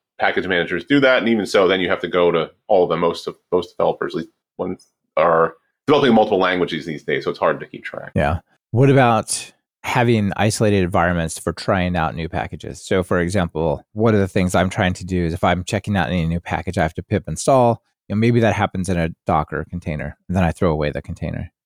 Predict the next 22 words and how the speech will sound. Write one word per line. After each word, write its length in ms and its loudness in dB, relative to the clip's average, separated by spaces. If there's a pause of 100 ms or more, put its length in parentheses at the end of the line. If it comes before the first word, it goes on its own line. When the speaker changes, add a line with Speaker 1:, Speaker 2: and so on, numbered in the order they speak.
(140)
Speaker 2:
Or 440 2
possibly 400 -2
a 60 0
V 240 4
M 220 2
with 140 -4
snapshotting 600 0
on, 240 0
and 80 -4
then 100 -2
I 60 -2
roll 220 -4
back 260 -2
the 60 -20
snapshot 560 -4 (280)
periodically. 640 -4
Speaker 1:
Yeah, 260 4
those 140 0
both 180 4
sound 240 2
like 160 0
great 280 0